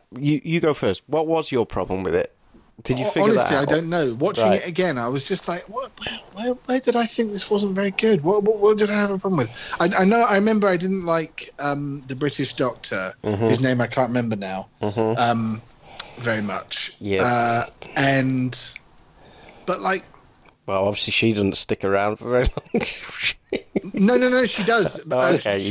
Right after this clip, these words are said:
Speaker 2: she,
Speaker 1: just can't
Speaker 2: she,
Speaker 1: remember the name.
Speaker 2: she, um, she, she, I mean, she does, she doesn't make, she doesn't go all the way through the show, but she's in the first few seasons at any rate.
Speaker 1: Mm.
Speaker 2: Um,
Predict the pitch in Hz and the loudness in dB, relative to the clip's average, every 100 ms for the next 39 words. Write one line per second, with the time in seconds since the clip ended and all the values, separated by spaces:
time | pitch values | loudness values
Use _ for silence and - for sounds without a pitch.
0 | 101 - 104 92 95 90 92 95 185 180 | -2 -2 0 0 0 -2 -2 -2 0 2
1 | 180 175 175 - - - - - - - | 2 0 -6 -8 -10 -10 -20 -20 -12 -8
2 | 190 - - - 170 170 170 156 - 151 | -8 -8 -10 -4 -2 -2 -4 -8 -8 -2
3 | 165 156 - 170 165 170 - 151 147 139 | 0 0 0 0 0 -2 -4 -2 -2 -2
4 | 147 - - 156 156 143 143 139 123 120 | -4 -6 -6 -4 -2 0 0 0 0 -4
5 | 113 131 113 - 117 95 - 127 127 117 | -4 -4 -4 -2 -4 -4 -8 -6 -4 -6
6 | 110 120 113 - - 113 107 98 90 92 | -2 -2 -2 -6 -6 -6 -6 -6 -8 -10
7 | 90 95 92 80 80 _ - 98 95 90 | -10 -8 -4 -4 -6 _ -4 -2 -2 -4
8 | - - 117 117 117 113 110 | -8 -8 -2 2 2 0 -2